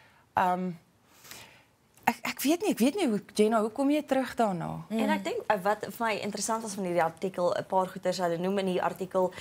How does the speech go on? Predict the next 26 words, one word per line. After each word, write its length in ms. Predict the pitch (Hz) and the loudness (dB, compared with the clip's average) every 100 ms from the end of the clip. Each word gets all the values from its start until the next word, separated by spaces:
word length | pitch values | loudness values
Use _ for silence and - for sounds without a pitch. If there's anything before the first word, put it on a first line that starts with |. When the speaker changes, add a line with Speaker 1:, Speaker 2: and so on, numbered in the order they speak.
| - - - | -16 -20 -6
Speaker 3:
dat 360 | - 175 175 170 | 2 4 4 0
die 240 | 180 170 - | -4 -4 -2
L 140 | 170 | -2
E 60 | 170 | 2
R 140 | 165 | 2
vir 160 | 170 151 | 0 -4
onderwys, 400 | 220 247 240 226 | -2 0 0 0
Manjal 280 | 190 170 175 | 0 2 0
Lesufi, 480 | 170 165 220 196 202 | -2 -2 -4 -4 -2
ook 200 | 185 185 | -2 0
net 180 | 208 196 | 0 0
dit 140 | 175 - | -2 2
dadelik 240 | 170 185 | 2 2
van 100 | 190 | 0
die 100 | 185 | 0
hand 180 | 160 165 | 0 -2
gewys 300 | - 160 165 | -2 0 2
het. 120 | 170 | 0
Hy 80 | 160 | -2
wou 100 | 156 | -2
nie 100 | 175 | 0
regtig 240 | 160 160 - | -2 -2 -2
saak 220 | 170 - | -4 -2
gehoor 220 | 160 175 | 0 2
het 160 | 185 185 | 0 -2
nie. 180 | 196 | -4